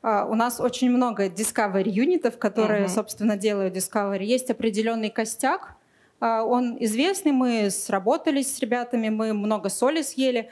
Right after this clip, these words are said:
Speaker 1: но когда мы выходим на проект, мы понимаем о том, что нашей экспертизы, естественно, не хватит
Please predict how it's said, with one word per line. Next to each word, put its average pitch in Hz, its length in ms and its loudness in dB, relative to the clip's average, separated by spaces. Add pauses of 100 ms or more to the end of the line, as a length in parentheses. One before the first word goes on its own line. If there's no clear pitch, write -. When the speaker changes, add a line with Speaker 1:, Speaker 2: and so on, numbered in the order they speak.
(240)
Speaker 1:
но 226 260 0
когда 226 460 -2
мы 233 180 -2
выходим 220 540 -2
на 196 200 -2
проект, 233 380 0
мы 233 140 2
понимаем 226 400 0
о 233 40 -2
том, 240 200 -2
что - 160 -4
нашей 214 320 -2
экспертизы, 254 580 -4
естественно, 226 640 -2
не 220 120 0
хватит 196 500 -2